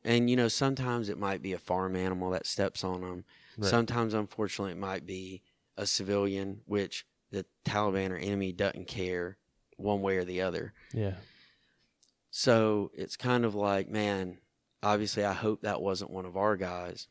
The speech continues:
Speaker 1: but it was a ways off, and I knew that they were patrolling a ways off too.
Speaker 2: Yeah.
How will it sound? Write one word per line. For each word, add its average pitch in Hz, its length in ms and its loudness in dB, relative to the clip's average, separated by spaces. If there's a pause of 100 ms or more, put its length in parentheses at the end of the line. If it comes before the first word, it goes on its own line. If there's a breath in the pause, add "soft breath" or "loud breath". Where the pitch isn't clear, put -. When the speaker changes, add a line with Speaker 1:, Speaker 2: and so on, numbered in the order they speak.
(140)
Speaker 1:
but 101 240 2
it 127 160 2
was 117 160 -4
a 101 60 0
ways 101 400 2
off, 92 360 -2
and 98 120 -4
I 98 100 0
knew 107 260 2
that 101 220 -2
they 98 240 2
were 92 240 -4
patrolling 95 960 0 (200)
a 104 120 0
ways 92 340 -2
off 87 260 -6
too. 87 380 -8 (200 loud breath)
Speaker 2:
Yeah. 113 80 -10